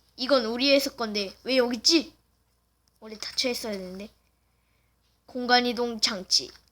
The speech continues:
공공강간 회사. 원래 위에 장식 더 있어야 되는데 여기가 최고로 높은 곳이어서 설치가 안 돼요. 모래를 넣으시오.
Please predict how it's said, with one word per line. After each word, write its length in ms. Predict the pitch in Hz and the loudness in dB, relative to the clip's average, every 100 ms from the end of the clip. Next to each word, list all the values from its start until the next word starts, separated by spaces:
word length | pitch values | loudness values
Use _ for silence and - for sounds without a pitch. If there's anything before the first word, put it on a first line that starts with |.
| _ | _
공공강간 880 | 262 233 233 226 220 208 220 220 | -12 -8 -6 -6 -6 -4 -4 -4
회사. 340 | 226 214 202 - - _ _ _ _ _ _ | -6 -8 -8 -10 -12 _ _ _ _ _ _
원래 200 | 220 240 | -6 -4
위에 260 | 220 226 220 | -4 -2 0
장식 360 | 220 226 226 - | -2 0 -2 -2
더 160 | 247 | -6
있어야 320 | 233 262 240 | -4 -4 -4
되는데 440 | 220 220 240 214 - _ _ _ _ _ _ - _ - | -6 -2 0 0 -2 _ _ _ _ _ _ -20 _ -10
여기가 480 | 233 233 233 226 220 | -6 -2 0 -2 -2
최고로 460 | - 330 311 269 | -2 0 -2 -2
높은 300 | 220 226 277 | -4 -6 -4
곳이어서 480 | 240 247 247 254 269 - _ _ _ _ _ _ _ _ _ _ | -2 -2 -2 -4 -6 -8 _ _ _ _ _ _ _ _ _ _
설치가 420 | - 277 - 262 | -12 -4 -2 0
안 140 | 214 196 | -4 -6
돼요. 200 | 208 202 - _ _ _ _ _ _ _ _ _ _ _ _ - | -10 -14 -20 _ _ _ _ _ _ _ _ _ _ _ _ -12
모래를 520 | 240 240 240 240 220 | -4 0 2 2 -2
넣으시오. 500 | 220 220 202 175 - | -4 0 0 0 -4